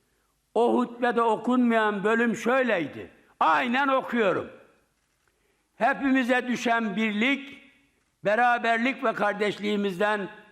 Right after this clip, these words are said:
asla ödün vermemektir. Din, Kur'an, vatan ve zan gibi mukaddesatımız etrafında birbirimize kenetlenmektir. Şehitlerimizin uğruna canlarını feda ettikleri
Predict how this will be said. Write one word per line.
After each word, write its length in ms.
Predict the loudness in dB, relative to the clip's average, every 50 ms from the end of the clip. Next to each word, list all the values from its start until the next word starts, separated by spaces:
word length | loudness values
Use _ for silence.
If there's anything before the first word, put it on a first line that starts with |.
| _ _ _ _ -2
asla 600 | 0 0 0 0 -2 -4 -2 0 0 2 0 0
ödün 400 | 0 -2 -2 0 0 -2 0 0
vermemektir. 680 | 0 0 0 2 0 -2 -2 -2 -4 -6 -12 -18 -20 -20 -20 _ _ _ _ _ _ _ _ _ _ _ _ _ _ _ _ _ _ _ -2
Din, 560 | 0 0 2 2 0 0 -2 -6 -8 -14 -20 -20 _ _ _ _
Kur'an, 600 | -10 -4 0 2 2 2 2 0 -2 -4 -6 -10 -16 -20 -20 -20 _ _ _ _ -4
vatan 440 | -2 -2 0 0 0 0 2 0 0
ve 120 | 0 0
zan 320 | 0 0 0 0 0 -2
gibi 320 | -4 -4 -6 -8 -10 -14 -14 -18 _ _ _ _ _ _ -8
mukaddesatımız 1040 | -6 -2 -2 -2 -2 -2 -2 -2 -2 0 2 0 0 0 0 0 0 0 0 0 0
etrafında 960 | -2 -2 -2 0 0 2 2 0 0 -4 -4 -2 0 0 0 0 -2 -4 -8 -16 -20 -20 -20 _ -2
birbirimize 920 | 0 2 2 2 2 0 0 0 2 2 2 2 2 2 2 2 2 -2 -6 -10 -14 -8 -4
kenetlenmektir. 1040 | -2 0 0 -2 -2 -2 -4 -4 -2 -2 -2 -2 -4 -4 -8 -14 -14 -14 -16 -20 -20 _ _ _ _ _ _ _ _ _ _ _ _ _ _ _ _ _
Şehitlerimizin 920 | -4 -2 0 2 2 0 0 0 0 2 2 2 0 0 0 2 2 2
uğruna 500 | 2 2 2 2 2 2 2 2 2 0
canlarını 540 | 0 0 0 0 0 0 0 0 0 -2 -4
feda 380 | -2 -2 -2 0 2 0 0 0
ettikleri 840 | -2 -4 -6 -8 -8 -4 -2 -2 0 0 0 0 0 -2 -4 -8